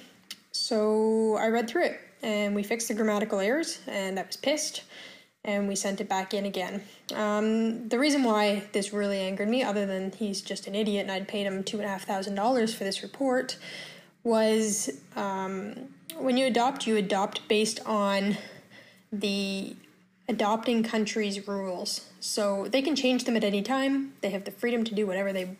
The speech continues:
really like, um, under their laws. So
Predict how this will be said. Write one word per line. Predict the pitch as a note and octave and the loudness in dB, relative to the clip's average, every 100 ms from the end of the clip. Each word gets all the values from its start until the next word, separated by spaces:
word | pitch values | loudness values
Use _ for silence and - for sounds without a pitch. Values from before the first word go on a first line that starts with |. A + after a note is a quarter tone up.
| - | -6
really | B3 C4+ A3+ | -2 2 2
like, | F#3 F3+ G#3+ D4 - - - - - - | 2 0 0 -2 -8 -16 -16 -16 -18 -10
um, | G3+ G3 G3 G3 | -4 -2 -2 -2
under | A3 G#3+ | 0 0
their | G3+ G3 | 0 0
laws. | G3+ G#3 - - - - | 0 0 -2 -4 -6 -6
So | - - A3 G3+ G#3 G3+ G3+ | -6 -2 0 2 2 0 -2